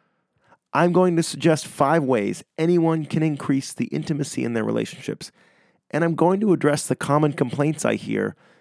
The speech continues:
when I suggest these things to people. So let's get started. Number one, upgrade your communication.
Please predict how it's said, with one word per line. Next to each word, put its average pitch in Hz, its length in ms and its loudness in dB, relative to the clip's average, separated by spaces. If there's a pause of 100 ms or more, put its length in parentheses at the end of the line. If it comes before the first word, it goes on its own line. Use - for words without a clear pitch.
(120)
when 135 160 4
I 131 60 4
suggest 135 520 0
these 120 220 -2
things 95 220 -8
to - 80 -14
people. - 380 -16 (760)
So - 80 -14
let's 131 160 0
get 120 140 0
started. - 340 -6 (1200)
Number 127 180 0
one, 104 380 0 (1040)
upgrade 135 440 0
your 117 80 2
communication. - 760 -8